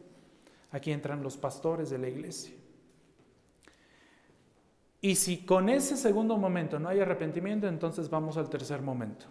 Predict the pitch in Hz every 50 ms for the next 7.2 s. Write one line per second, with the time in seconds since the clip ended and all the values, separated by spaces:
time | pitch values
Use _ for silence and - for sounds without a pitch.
0 | - - - - - - - _ _ _ _ _ _ _ - 120 120 143 139 135
1 | 131 127 131 131 135 - - 120 123 120 117 113 113 113 107 107 - - - -
2 | - - - - - _ _ _ _ _ _ _ _ _ _ _ _ _ - 151
3 | 147 139 147 156 139 135 - 175 175 180 - 151 143 143 143 143 156 151 151 156
4 | 170 165 170 170 170 160 151 139 139 160 147 - 139 123 117 117 123 123 123 127
5 | 131 131 139 139 135 - - - - - - - - - - - 123 - - -
6 | 127 117 117 113 113 107 - - 110 107 - 123 123 - - 269 262 - - -
7 | - - - -